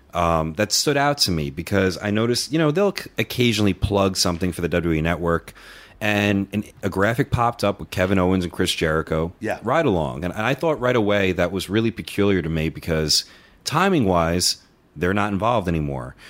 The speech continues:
Speaker 1: And, and, and, you know, Owens is on to his next thing. And I saw it a couple times. I thought, like, "What the fuck is, is with this?" Now, I didn't watch it at first. You saw it. You told me about it.
Speaker 2: Yeah.
Speaker 1: I went back and watched it.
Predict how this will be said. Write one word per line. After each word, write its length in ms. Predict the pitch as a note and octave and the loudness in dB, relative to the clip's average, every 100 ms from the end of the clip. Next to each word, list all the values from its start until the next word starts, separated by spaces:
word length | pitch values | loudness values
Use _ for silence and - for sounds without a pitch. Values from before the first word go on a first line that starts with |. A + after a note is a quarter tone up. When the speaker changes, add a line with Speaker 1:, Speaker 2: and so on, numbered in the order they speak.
| - - | -20 -10
Speaker 1:
And, 180 | - F2 | -4 0
and, 200 | F2+ F#2 | 0 0
and, 480 | F#2 F2+ F2 F2 D#2 | 0 0 0 -2 0
you 80 | E2+ | 0
know, 160 | E2 - | -2 -2
Owens 300 | F#2 G2 F#2+ | 0 2 2
is 100 | F2 | 2
on 180 | F2+ F2+ | 2 0
to 120 | - | -2
his 120 | E2+ | -4
next 320 | E2+ F2 - - | -2 -2 -2 -4
thing. 380 | E2 D#2+ F2+ - - - - - | -2 -2 -4 -8 -16 -20 -20 -8
And 120 | G2+ | -2
I 80 | G#2+ | 0
saw 260 | G#2 D3 F3 | 2 2 0
it 60 | |
a 40 | D#3+ | -2
couple 360 | - - C3+ | -2 -2 -2
times. 680 | G#2 - C#3+ G3 D2+ C#2 D2+ | -4 -2 0 0 -2 -6 -2
I 120 | F2+ G2 | 0 0
thought, 260 | C3+ C#3 | 0 0
like, 340 | G#2+ F#2+ - - _ - - | -2 -2 -6 -20 _ -20 -8
"What 220 | C3+ F#3 | -2 0
the 80 | G3 | 0
fuck 260 | - E3+ A2+ | -2 -2 -2
is, 120 | F#2 - - | -4 -8 -4
is 160 | G2+ | -4
with 260 | F2 C#3+ - | 0 -2 -2
this?" 260 | D#2+ C#2+ F#2 | -4 -2 -2
Now, 140 | F#2+ | -2
I 160 | A2+ F#3 | 0 0
didn't 240 | G#3+ A#2 | 0 0
watch 420 | F#2 A#2 D3 - | 2 0 0 0
it 180 | F2+ E2 - | -2 -2 -6
at 180 | F2 - | -8 -8
first. 580 | - B2 B2 D#2+ - | -4 0 0 0 -4
You 420 | F2 F#2+ D#3+ E3+ - - | -6 -2 0 0 -4 -4
saw 420 | - G2+ E2+ D#2+ | 0 2 4 2
it. 160 | E2+ - | 0 -4
You 80 | G#2 | -8
told 260 | - A2+ A2 | 0 0 2
me 120 | A#2 | 2
about 340 | F2 E2 E2 | 2 0 0
it. 80 | F2 | -4
Speaker 2:
Yeah. 160 | F2+ F#2 | -2 0
Speaker 1:
I 40 | |
went 160 | A2+ G#2 | 0 0
back 220 | G#2 G2 | -2 -2
and 140 | E2 | -2
watched 380 | F2 G2+ G#2 - | 0 0 0 -4
it. 180 | D#2 | -6